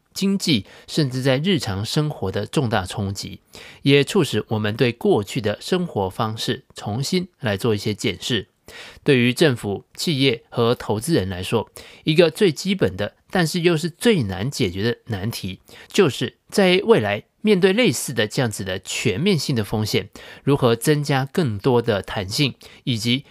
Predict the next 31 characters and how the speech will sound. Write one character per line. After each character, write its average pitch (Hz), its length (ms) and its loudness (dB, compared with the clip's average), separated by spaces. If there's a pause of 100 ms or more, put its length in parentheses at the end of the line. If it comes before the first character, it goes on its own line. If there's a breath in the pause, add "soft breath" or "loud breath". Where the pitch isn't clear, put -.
(120)
为 160 180 4
将 180 300 0
来 120 140 0
的 104 100 0
危 92 180 -4
机 151 300 -2 (140)
做 123 160 2
准 92 200 -6
备。 98 260 -2 (580 loud breath)
也 139 180 4
因 196 240 2
此 98 240 -6 (220)
，E 220 180 0
S - 320 0
G 135 280 -2 (100)
永 113 340 2
续 156 220 2
投 98 240 -6
资 - 260 -4 (180)
其 - 160 -2
实 131 300 -2
牵 202 400 0
涉 165 180 0
了 101 140 -2
环 113 380 -4
境 196 180 2
的 120 60 0
永 92 200 -2
续 - 280 -2 (160 loud breath)
以 123 120 2
及 131 300 -2